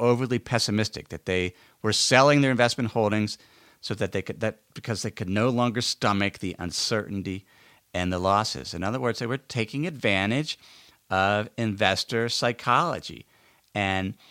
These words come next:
and if it happened to be in an area that they didn't know very much about, I remember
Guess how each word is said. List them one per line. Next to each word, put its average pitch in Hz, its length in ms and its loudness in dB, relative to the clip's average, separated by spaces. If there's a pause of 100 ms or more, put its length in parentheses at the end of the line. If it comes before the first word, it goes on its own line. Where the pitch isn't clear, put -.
(180)
and 147 140 2
if 190 340 -2
it 185 80 -4
happened 185 340 0
to 202 60 -6
be 156 240 0
in 165 80 0
an 180 180 -4
area 107 360 0
that 127 120 -2
they 123 100 0
didn't 139 220 -2
know 135 140 2
very 123 200 0
much 123 200 -2
about, 120 540 -2 (600)
I 107 60 -2
remember 127 480 0